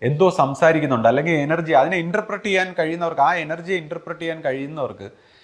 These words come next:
നമ്മൾ പ്രകൃതിയിലെല്ലാം ഇന്റർപ്രിട്ടേഷനാണ്. നമ്മുടെ സൗണ്ട് വേവ്സ് എല്ലാം എനർജിയാണ്, അതിനെ ഇന്റർപ്രറ്റ് ചെയ്യുന്ന നമ്മുടെ ബ്രെയിനാണ്. അപ്പൊ ഈ എനർജിയെ ഇന്റർപ്രറ്റ് ചെയ്യാൻ കഴിയാവുന്നവർക്ക് മനസ്സിലാവും ഇതെന്തോ ഒരു ബാലൻസിങ്ങിന് വേണ്ടി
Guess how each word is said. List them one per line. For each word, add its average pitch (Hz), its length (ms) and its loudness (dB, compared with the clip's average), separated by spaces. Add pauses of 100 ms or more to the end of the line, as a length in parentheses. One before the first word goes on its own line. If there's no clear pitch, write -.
(180)
നമ്മൾ 185 200 4
പ്രകൃതിയിലെല്ലാം 240 880 6
ഇന്റർപ്രിട്ടേഷനാണ്. 185 640 2
നമ്മുടെ 160 240 -2
സൗണ്ട് 180 400 0
വേവ്സ് 170 480 -2
എല്ലാം 160 360 -6
എനർജിയാണ്, 135 480 -6
അതിനെ 139 180 -6
ഇന്റർപ്രറ്റ് 180 440 -4
ചെയ്യുന്ന 185 240 -2
നമ്മുടെ 175 180 -4
ബ്രെയിനാണ്. 156 440 -4 (400)
അപ്പൊ 202 120 0
ഈ 208 320 2
എനർജിയെ 220 500 4
ഇന്റർപ്രറ്റ് 185 460 -2
ചെയ്യാൻ 165 220 0
കഴിയാവുന്നവർക്ക് 143 800 -6
മനസ്സിലാവും 110 560 -4 (220)
ഇതെന്തോ 131 640 -2
ഒരു 139 120 0
ബാലൻസിങ്ങിന് 143 840 2
വേണ്ടി 113 360 -10